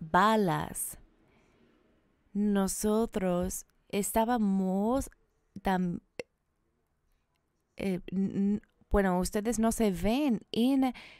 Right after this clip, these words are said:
la narrativa sobre la liberación negra. Sin embargo, ustedes tienen una historia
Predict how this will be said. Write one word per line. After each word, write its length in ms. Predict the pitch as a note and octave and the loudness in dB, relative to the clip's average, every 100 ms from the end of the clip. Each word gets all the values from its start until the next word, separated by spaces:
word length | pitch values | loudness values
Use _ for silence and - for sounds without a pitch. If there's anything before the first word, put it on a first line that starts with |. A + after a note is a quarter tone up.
| _ _ _ _ _ - | _ _ _ _ _ -6
la 220 | F#3+ F#3+ | -2 0
narrativa 720 | G3 F#3 F#3+ - C#4+ D#4+ F3+ | 0 -2 -4 -4 -4 -2 -2
sobre 320 | - G#3 G#3+ | -2 -2 0
la 160 | G#3+ F3 | 0 -2
liberación 720 | F#3+ G#3+ F3 D#3 - F#3+ F#3+ - | -2 -2 -2 -2 -2 -2 -2 -2
negra. 520 | F#3 A#3+ A#3 F3+ - | 0 0 0 -2 -4
Sin 240 | - B3+ | -4 0
embargo, 540 | B3 G#3+ F#3+ A3 G#3+ F#3 | 2 2 0 0 0 0
ustedes 500 | F#3+ - G#3 A#3 A3+ | 0 -2 -2 -2 -4
tienen 460 | - G#3 A3 B3 A#3 | -4 -4 0 -2 -2
una 520 | - A#3+ C4 C#4+ C#4+ - | -2 2 2 2 0 -4
historia 880 | F#3+ - - D4+ F4 G#3 C#3+ D3 | -4 -4 0 2 2 2 0 -2